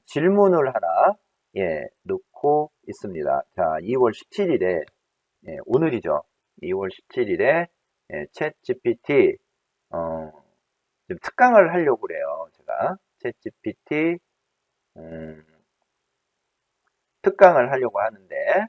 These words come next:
예, 해야 하는데, 아, 여기 오타 있네요. 예, 오타, 예, 수정하겠습니다.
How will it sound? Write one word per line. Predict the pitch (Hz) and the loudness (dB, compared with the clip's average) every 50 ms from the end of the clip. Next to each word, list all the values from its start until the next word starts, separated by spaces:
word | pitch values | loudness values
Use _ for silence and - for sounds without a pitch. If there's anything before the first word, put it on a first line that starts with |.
| - _ _ _ - | -6 _ _ _ -10
예, | - 82 78 - 69 - _ _ _ _ _ _ _ _ _ _ _ _ _ _ _ _ _ _ _ _ _ _ _ _ _ _ _ _ _ _ - | -8 -8 -8 -8 -10 -14 _ _ _ _ _ _ _ _ _ _ _ _ _ _ _ _ _ _ _ _ _ _ _ _ _ _ _ _ _ _ -6
해야 | 117 113 104 101 | -4 -2 -2 -2
하는데, | 98 92 87 82 78 _ 104 104 101 92 - - - _ _ _ _ _ _ _ _ _ _ _ _ _ _ _ _ _ _ _ _ _ _ _ _ _ _ _ _ _ _ _ _ _ _ _ | -2 -4 -8 -12 _ _ 0 2 2 2 2 0 -4 _ _ _ _ _ _ _ _ _ _ _ _ _ _ _ _ _ _ _ _ _ _ _ _ _ _ _ _ _ _ _ _ _ _ _
아, | - 80 76 71 76 | -10 -8 -8 -8 -8
여기 | 92 98 - - | -10 -10 -8 -8
오타 | - - - - - 110 101 87 | -8 -8 -4 0 2 2 2 2
있네요. | 80 80 80 85 110 98 - | -2 -8 -10 -8 -8 -8 -8
예, | 98 95 | -10 -10
오타, | 87 69 - 85 - - - 95 80 78 92 123 160 185 - _ - | -8 -8 -8 -8 -8 -4 0 0 2 2 2 2 0 -2 -6 _ -16
예, | 87 80 78 | -16 -16 -16
수정하겠습니다. | _ - 127 113 101 - _ _ _ _ - 117 113 101 _ 95 87 76 73 78 76 | _ -10 -10 -10 -10 -10 _ _ _ _ -14 -12 -12 -12 _ -14 -16 -14 -12 -12 -12